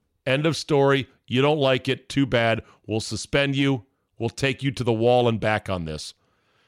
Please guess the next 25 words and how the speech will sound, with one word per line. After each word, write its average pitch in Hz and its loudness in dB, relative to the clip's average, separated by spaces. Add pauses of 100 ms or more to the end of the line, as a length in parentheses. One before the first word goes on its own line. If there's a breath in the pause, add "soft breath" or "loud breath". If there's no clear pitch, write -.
(140)
If - -12
they 175 0
had 170 2
done 185 4
that, 160 0
this 123 -2
thing 135 0
would 117 0 (340)
have 120 0
been 123 2
over 117 2
a 113 2
long 110 0
time 175 0
ago. 78 -10 (840)
I 147 0
guess 202 0
it's - -6
not 170 4
enough 135 0
for - -10
the 107 -4
league 117 -2
to - -8
just 113 -2